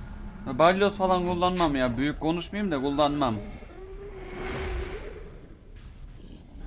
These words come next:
Ne yapıyor lan? Ay, kustuk.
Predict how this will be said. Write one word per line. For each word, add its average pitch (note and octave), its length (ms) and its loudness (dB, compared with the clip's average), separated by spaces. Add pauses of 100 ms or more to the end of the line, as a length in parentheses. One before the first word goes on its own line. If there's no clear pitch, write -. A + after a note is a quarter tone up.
(1500)
Ne A2 100 -2
yapıyor D#3+ 300 0
lan? G3+ 320 8 (2500)
Ay, C3+ 140 -2
kustuk. C3+ 560 -2